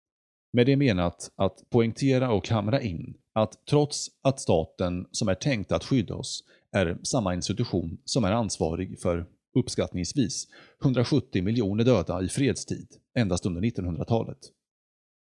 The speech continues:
Det är förmodligen mer än alla sammanlagda offer för vanlig brottslighet under hela mänsklighetens historia.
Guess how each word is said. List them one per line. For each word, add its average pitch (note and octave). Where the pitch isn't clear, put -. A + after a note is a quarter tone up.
Det C3+
är C3
förmodligen C#3+
mer A2+
än E2+
alla F#2
sammanlagda F#2+
offer F#2+
för G#2+
vanlig G2+
brottslighet G#2
under G2
hela A2
mänsklighetens F2
historia. F2+